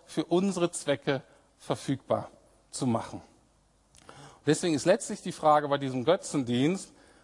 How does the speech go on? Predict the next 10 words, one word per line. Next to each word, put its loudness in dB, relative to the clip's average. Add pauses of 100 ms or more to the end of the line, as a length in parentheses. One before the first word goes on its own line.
(160)
wer 2
hat -4
hier 0
eigentlich 0
die -4
Macht 0
oder 4 (500)
wer 4 (380)
dient -2
wem? 0